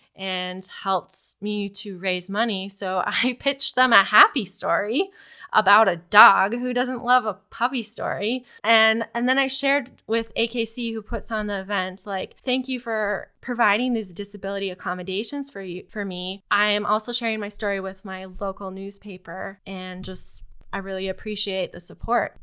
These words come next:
I think sh-, they sent it to E S P N. And suddenly I was running around being like, "I am an E S P N athlete." And, <laughs> like, nothing is more exciting than someone who has been diagnosed with an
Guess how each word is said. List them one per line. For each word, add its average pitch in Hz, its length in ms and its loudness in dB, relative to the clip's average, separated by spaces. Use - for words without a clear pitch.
I 208 40 -8
think 214 180 -6
sh-, - 280 -10
they 208 140 2
sent 214 300 -2
it 208 140 -8
to - 200 -12
E 185 80 -6
S 185 160 -12
P 185 160 -12
N. 220 360 -4
And 208 560 4
suddenly 220 640 4
I 254 120 8
was 214 180 2
running 226 280 4
around 226 280 6
being 220 160 0
like, 208 260 0
"I 269 140 4
am 277 120 -2
an 269 200 -2
E 269 100 2
S 277 160 -2
P 285 140 -6
N 269 160 0
athlete." 247 840 2
And, 220 300 4
<laughs> - 40 2
like, 269 420 8
nothing 311 480 10
is 285 180 6
more 254 380 10
exciting 220 720 6
than 214 160 -2
someone 214 340 0
who 262 120 -2
has 226 240 -2
been 208 260 -8
diagnosed 226 640 0
with 202 140 -8
an 202 100 -6